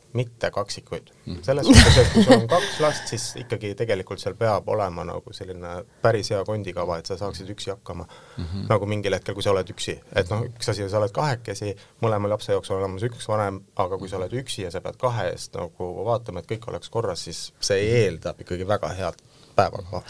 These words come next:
Speaker 2: No ma mõtlen selles mõttes see orgaanilisus, <clears throat> et see, seda, noh, väga orgaaniliselt vabalt saab ka last, lap-, last kasvatada, ma olen veendunud, et väga õnnelikus,
Speaker 1: Mm.
Speaker 2: noh, see võib olla väga õnnelik olukord, aga mõnes mõttes on see, ütleme, korrastatus on ka vanema jaoks nagu vajalik.
Speaker 1: No, jaa,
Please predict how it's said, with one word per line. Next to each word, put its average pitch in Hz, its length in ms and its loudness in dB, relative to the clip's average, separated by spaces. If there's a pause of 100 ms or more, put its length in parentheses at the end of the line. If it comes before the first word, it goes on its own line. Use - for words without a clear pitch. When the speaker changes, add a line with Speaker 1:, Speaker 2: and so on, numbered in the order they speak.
(160)
Speaker 2:
No 117 100 2
ma - 100 2
mõtlen 139 140 0
selles 175 220 4
mõttes 101 200 0
see 127 120 6
orgaanilisus, 113 760 2
<clears throat> 165 400 8
et 160 80 12
see, 156 240 10
seda, - 220 10 (340)
noh, - 140 10
väga 185 180 12
orgaaniliselt 131 460 10
vabalt - 440 8
saab - 160 0
ka 127 60 8
last, 127 320 6
lap-, 123 240 8
last 127 160 10
kasvatada, 98 320 4
ma 101 80 10
olen 107 140 10
veendunud, 92 340 4
et 80 80 2
väga 117 240 10
õnnelikus, 78 400 2
Speaker 1:
Mm. 82 480 8
Speaker 2:
noh, 120 140 6
see 135 100 6
võib 123 100 12
olla 117 120 12
väga 131 180 12
õnnelik 131 240 4
olukord, 127 380 4 (220)
aga 95 140 8
mõnes 139 220 10
mõttes 87 260 0
on 87 80 2
see, 92 240 6 (120)
ütleme, 90 160 2
korrastatus 87 720 6 (120)
on 92 160 4
ka 85 80 2
vanema 73 480 2
jaoks 50 300 -4
nagu 80 180 -2
vajalik. 82 340 6
Speaker 1:
No, 147 120 -2
jaa, 135 260 6